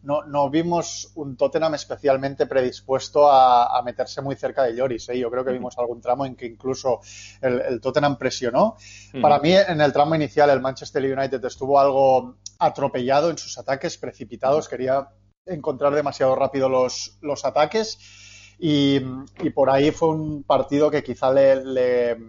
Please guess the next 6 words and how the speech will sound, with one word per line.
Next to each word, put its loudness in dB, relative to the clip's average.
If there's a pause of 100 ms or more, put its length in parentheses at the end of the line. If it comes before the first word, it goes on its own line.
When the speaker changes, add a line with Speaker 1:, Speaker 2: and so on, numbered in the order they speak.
(300)
Speaker 1:
le -8
costó -4
encontrar 2
el 6
hilo 4
argumental. 0